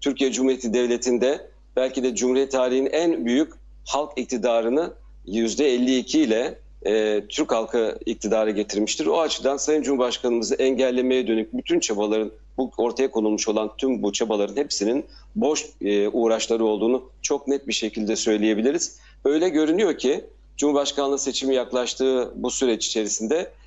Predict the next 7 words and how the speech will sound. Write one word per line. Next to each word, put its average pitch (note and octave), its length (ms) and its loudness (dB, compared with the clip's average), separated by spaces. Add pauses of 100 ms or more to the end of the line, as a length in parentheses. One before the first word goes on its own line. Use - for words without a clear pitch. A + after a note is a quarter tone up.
(160)
kendilerinin D3+ 640 2
ortak C#3 420 -2
bir C3+ 120 2
adayları B2+ 440 0
dahi A#2 240 0
bulamamışken B2+ 720 0 (360)
ve C#3 240 2